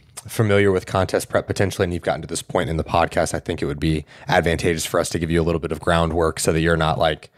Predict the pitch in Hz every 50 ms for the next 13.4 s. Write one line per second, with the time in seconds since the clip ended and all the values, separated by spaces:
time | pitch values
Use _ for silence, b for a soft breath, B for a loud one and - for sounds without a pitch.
0 | b b b b b - 90 87 85 85 85 82 78 - - 78 - - - 80
1 | - 87 73 87 82 - - - 85 - - - 82 78 78 - - 90 80 -
2 | - 90 82 92 85 - - 92 - - - 101 95 - 107 110 120 B B B
3 | B B B B B - 87 90 90 87 85 82 82 78 76 - - - 98 101
4 | 101 95 98 98 104 - - 104 101 92 87 - - 98 95 87 - 98 85 -
5 | - 95 87 - 98 98 98 92 87 101 95 92 90 90 90 87 85 - - -
6 | 98 92 92 - - - 92 87 85 82 - - - 95 87 87 87 87 85 82
7 | 82 - - _ 101 90 82 82 82 80 78 78 b b b b - - - -
8 | - 113 107 107 - - - - - - 101 95 95 92 82 - - 90 85 -
9 | - 82 - 104 92 - - B B B B B B - 90 90 85 85 78 87
10 | - - - - - 95 92 90 80 87 80 90 90 - 87 87 87 82 87 80
11 | 90 82 - - - - 87 85 80 - 95 90 90 90 87 85 85 82 95 -
12 | - - 101 - - - - 98 - - 107 87 95 92 90 85 82 90 90 90
13 | 87 85 85 85 85 101 104